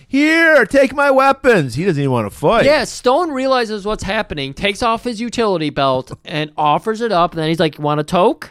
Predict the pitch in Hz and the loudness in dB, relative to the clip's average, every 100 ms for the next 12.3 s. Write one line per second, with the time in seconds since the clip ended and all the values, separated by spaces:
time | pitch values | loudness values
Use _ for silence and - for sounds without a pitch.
0 | - 143 135 135 139 165 151 143 139 143 | -10 -6 0 0 0 -2 -4 -4 -4 -6
1 | 151 151 143 160 165 170 170 160 - 127 | -8 -12 -12 -12 -10 -10 -10 -14 -16 -8
2 | 135 190 196 160 135 262 285 269 220 156 | 0 4 4 2 2 0 -2 -4 -4 -2
3 | 175 254 330 339 339 220 - 170 - 202 | -2 -2 -6 -10 -6 -6 -6 -10 -4 0
4 | 180 170 143 131 185 196 - - - 139 | 0 0 -4 -4 -6 -10 -16 -18 -14 -12
5 | 185 226 220 226 _ - 160 233 226 196 | -12 -12 -12 -14 _ -12 -10 -8 -6 -8
6 | 147 - 170 180 185 226 233 190 208 190 | -10 -16 -12 -12 -10 -6 -4 -4 -6 -6
7 | 185 190 143 127 - 156 135 160 147 104 | -6 -6 -8 -10 -10 -8 -6 -6 -6 -8
8 | 98 - 92 82 80 123 143 85 190 208 | -10 -10 -12 -12 -10 -6 -6 -6 -6 -6
9 | 226 180 156 180 143 - - 139 185 247 | -6 -8 -8 -8 -10 -12 -14 -8 -4 -4
10 | 180 - 147 127 139 143 220 - 214 185 | -6 -6 -4 2 2 2 0 0 0 2
11 | 185 202 202 180 156 147 143 - - - | 2 2 4 2 2 -2 -2 -8 -18 -12
12 | 214 233 | -8 -4